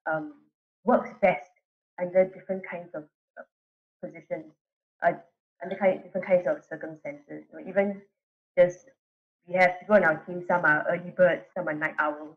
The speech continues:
so we're all working at different times. And what we then try to do is, uh, create platforms that allow people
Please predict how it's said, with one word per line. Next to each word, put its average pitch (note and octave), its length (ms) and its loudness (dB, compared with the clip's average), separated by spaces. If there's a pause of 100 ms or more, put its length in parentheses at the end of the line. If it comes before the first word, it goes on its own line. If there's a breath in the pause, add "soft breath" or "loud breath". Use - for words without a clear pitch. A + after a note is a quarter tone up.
(140)
so F3+ 80 -8
we're E3+ 80 2
all F3+ 160 6
working E3 240 -10
at - 60 -16
different - 260 -18 (100)
times. - 160 -20 (880)
And D#3 240 -8 (720)
what - 380 2
we F3+ 100 -18
then A3+ 160 6
try A3+ 180 6
to G#3 200 -2
do F#3+ 160 -2 (100)
is, D#3 300 -10 (420)
uh, D#3 140 -4 (160)
create G3 220 -6 (100)
platforms F3+ 480 2 (100)
that - 220 -2 (240)
allow F3 400 4 (120)
people E3 380 -6